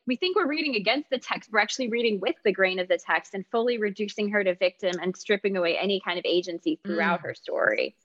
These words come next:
Speaker 2: So
Speaker 1: We want to think
Speaker 2: interesting.
Speaker 1: about her more, more richly, and also think, I mean, she's also a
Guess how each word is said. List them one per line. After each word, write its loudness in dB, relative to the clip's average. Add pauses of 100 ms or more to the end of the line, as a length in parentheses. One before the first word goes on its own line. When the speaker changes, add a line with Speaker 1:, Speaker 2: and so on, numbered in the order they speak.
Speaker 2:
So 0
Speaker 1:
We -6
want 0
to 2
think -4
Speaker 2:
interesting. -2
Speaker 1:
about 0
her -2
more, -2 (180)
more 0
richly, 0 (580)
and 0
also 0
think, -2
I 2
mean, 0
she's -4
also 0
a 0